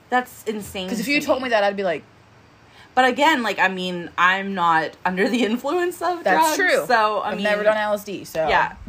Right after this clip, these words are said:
Speaker 2: <laughs>
Speaker 1: Don't plan on
Speaker 2: Don't,
Speaker 1: that.
Speaker 2: don't want to.
Speaker 1: No. But it's just crazy to me that he could have that much influence and power
Speaker 2: And
Speaker 1: over a
Speaker 2: pull
Speaker 1: group of
Speaker 2: over
Speaker 1: people.
Speaker 2: other people, yeah.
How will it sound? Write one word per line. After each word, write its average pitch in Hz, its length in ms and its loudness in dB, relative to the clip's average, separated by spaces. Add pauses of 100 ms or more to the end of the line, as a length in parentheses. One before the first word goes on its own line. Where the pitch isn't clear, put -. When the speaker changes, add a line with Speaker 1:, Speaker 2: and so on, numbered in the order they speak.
(100)
Speaker 2:
<laughs> 403 260 2
Speaker 1:
Don't 339 220 4
plan 269 300 2
on 254 120 2
Speaker 2:
Don't, 254 120 6
Speaker 1:
that. 185 220 2
Speaker 2:
don't 254 160 -2
want 403 200 2
to. 202 280 -4
Speaker 1:
No. 208 400 -4 (300)
But 208 340 2 (120)
it's 247 160 -4
just 262 200 -12
crazy 214 420 -6
to 156 80 -8
me 151 200 -6
that 160 180 -4
he 190 140 -12
could 180 120 -4
have 175 140 -6
that 165 200 0
much 170 300 -8
influence 190 480 -8
and 160 160 -10
power 156 380 -2
Speaker 2:
And 147 140 0
Speaker 1:
over 220 200 -2
a 214 60 2
Speaker 2:
pull 190 100 -2
Speaker 1:
group 160 120 -6
of 180 160 2
Speaker 2:
over 175 160 -2
Speaker 1:
people. - 120 0
Speaker 2:
other 175 140 -2
people, 175 320 -10
yeah. 160 340 -4